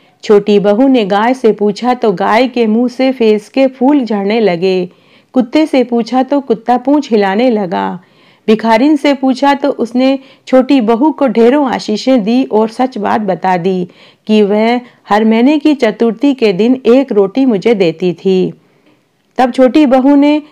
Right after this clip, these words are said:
जमीन खोद कर दिखाया तो उसमें रोटियां सोने के बिस्कुट में बदल गई। चावल सच्चे मोतियों में बदल गए और दाल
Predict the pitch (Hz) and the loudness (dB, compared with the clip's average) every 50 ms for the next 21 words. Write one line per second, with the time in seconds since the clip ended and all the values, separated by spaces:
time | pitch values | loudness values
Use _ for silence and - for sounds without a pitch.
0 | _ - 190 240 240 240 262 302 320 294 262 - 233 254 277 233 - 262 247 190 | _ -4 0 2 2 4 4 4 2 0 0 0 0 2 2 2 0 0 0 0
1 | 185 196 196 - 185 214 214 226 254 269 262 - 240 226 - 220 214 - 226 233 | 0 -4 -4 -4 -4 -2 0 0 0 0 0 -2 -2 0 -2 -4 -4 -4 -2 0
2 | 240 247 254 262 254 - _ _ _ - 196 233 254 247 247 269 269 277 277 285 | 0 0 0 -2 -6 -10 _ _ _ 0 2 2 2 2 2 2 2 2 2 2
3 | 277 - - 240 247 254 285 311 285 - 277 269 196 214 208 - - - - 240 | 0 0 0 0 2 2 2 0 0 0 -2 0 0 0 -2 -2 -2 -4 -4 0
4 | 254 254 233 196 190 180 175 190 185 180 175 196 196 190 185 185 180 - _ _ | 0 0 0 0 0 0 0 -2 -2 0 0 0 0 0 0 -2 -6 -10 _ _
5 | _ _ - 240 226 220 226 233 254 262 277 269 269 - 226 208 - - 233 214 | _ _ -2 0 2 2 2 2 2 2 0 0 -2 -2 -4 -2 0 0 0 0
6 | 208 214 220 233 226 - 285 294 285 269 247 208 190 190 170 196 190 185 180 175 | 2 0 0 0 0 2 2 2 2 0 0 -2 -2 -2 -2 -2 -4 -4 0 2
7 | 202 202 196 196 185 180 - - - - _ _ - 185 190 190 175 180 196 196 | 2 4 4 2 0 -4 -10 -16 -20 -20 _ _ -4 -2 -2 0 0 0 0 2
8 | 202 220 240 254 | 2 2 0 0